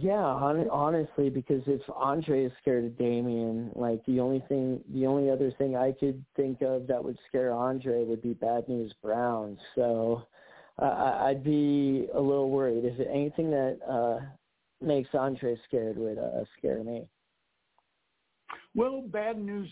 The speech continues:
Speaker 2: Brown had a run-in with Andre, uh, supposedly on the bus, and he asked Andre the Giant to step outside. Uh, that, uh, uh, kind of, uh,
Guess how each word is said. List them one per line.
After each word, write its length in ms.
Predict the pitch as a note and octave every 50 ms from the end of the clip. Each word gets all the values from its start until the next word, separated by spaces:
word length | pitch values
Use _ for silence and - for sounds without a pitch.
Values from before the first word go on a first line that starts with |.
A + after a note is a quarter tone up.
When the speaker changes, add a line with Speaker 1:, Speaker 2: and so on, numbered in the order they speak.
| - _
Speaker 2:
Brown 420 | D3 D#3 D#3+ E3 E3 D#3+ D3+ C3+
had 300 | B2+ A#2+ C3+ C#3 C#3+ C#3
a 60 | C3+
run-in 640 | A#2+ A2+ A#2+ B2+ C#3 D3+ D3+ C#3 C3 B2+ B2 A#2+ A#2
with 160 | A#2+ C3 C3+ C3 - -
Andre, 460 | C#3 C3+ C3 C#3+ C#3+ B2+ A#2+ A#2 A#2
uh, 420 | A#2 G#2 - - - D3 C#3 B2 A#2 - -
supposedly 840 | C3+ - - - F3+ E3+ D#3+ C3+ C3+ A#2 A2 A2 G#2+ G#2+ G#2+ G#2 _ _ _ _ _ _ _ _
on 180 | B2+ C3+ C3 B2
the 100 | A2+ G#2
bus, 440 | G2+ F#2+ B2 C3 C#3 A2+ F#2+ G2 - - - - _ _ _ _ _ _ -
and 160 | - B2 A#2+
he 120 | A#2+ A2+
asked 360 | A#2 A#2+ B2 B2+ B2 - - -
Andre 340 | - B2+ A#2+ B2 B2+ B2+ A#2+
the 140 | A#2 A2 A2
Giant 440 | A2+ A2 B2 A#2 B2 B2+ A#2+ G#2 - -
to 80 | G#2+ - - -
step 220 | - - A#2 A2+ - -
outside. 800 | G2+ F#2+ F#2 - - - - C3 C3 A#2+ F#2+ F2+ F#2+ G#2 B2 B2+ - _ _ _ _ _ _ _ _ _
Uh, 640 | - G#2+ G#2+ A2 A2 G#2+ G#2+ G#2+ G#2+ G#2 G#2 G#2 G2+ G2+ - _ _ _ A2+
that, 160 | A2 A#2 A#2 - _ - A2 G#2+
uh, 180 | G#2 G2+ G2 G2+ F2+ F2+ - _ _ _ - - - - A2
uh, 100 | G#2+ G2+ - -
kind 220 | - A2 A2+ A2
of, 100 | G#2+ F#2+ F2
uh, 300 | G#2 G2+ G2+ G2+ G2 F#2+